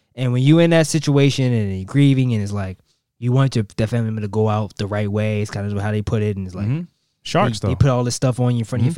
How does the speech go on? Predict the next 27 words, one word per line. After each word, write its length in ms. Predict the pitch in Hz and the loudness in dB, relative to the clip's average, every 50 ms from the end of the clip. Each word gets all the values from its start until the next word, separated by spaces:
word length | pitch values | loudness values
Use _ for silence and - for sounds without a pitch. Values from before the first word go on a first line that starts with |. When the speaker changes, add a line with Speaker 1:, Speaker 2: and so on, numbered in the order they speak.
| 117 117 | -2 -4
Speaker 1:
face, 100 | 110 - | -4 -6
and 80 | 101 104 | -4 -4
you 80 | 120 123 | -2 0
want 240 | 127 123 113 104 - | 0 0 -2 -2 -6
the, 140 | 120 110 - _ _ _ _ _ | -8 -12 -12 _ _ _ _ _
it's 140 | _ - | _ -12
like, 280 | 127 110 104 101 95 _ - - - _ _ _ - | -8 -8 -6 -8 -8 _ -20 -20 -20 _ _ _ -8
and 100 | 120 117 | -2 0
you 80 | 139 143 | 0 2
start 220 | - 156 135 127 | 4 4 4 4
spending 260 | - - - 147 143 | 2 0 0 0 2
all 80 | 135 131 | 2 0
this 140 | 131 104 113 | 0 0 2
money, 240 | 131 135 135 123 120 | 2 4 4 4 2
and 100 | 117 120 | 0 0
they 80 | 123 | -2
can, 240 | - - 117 107 - - | -4 -6 -8 -10 -10 -10
you 160 | 123 127 131 | -8 -4 -2
see 120 | 123 139 123 | 0 2 2
the 60 | 107 | 2
total, 220 | 101 120 131 127 123 | 0 0 0 0 0
you 120 | 123 143 151 | -2 -4 -6
go, 80 | 92 - | -6 -8
"What 80 | - | -6
Speaker 2:
Yeah. 140 | 110 123 117 | -4 -4 -4
Speaker 1:
the 100 | 92 - | -4 -6
f-, 200 | - - - - | -14 -18 -20 -20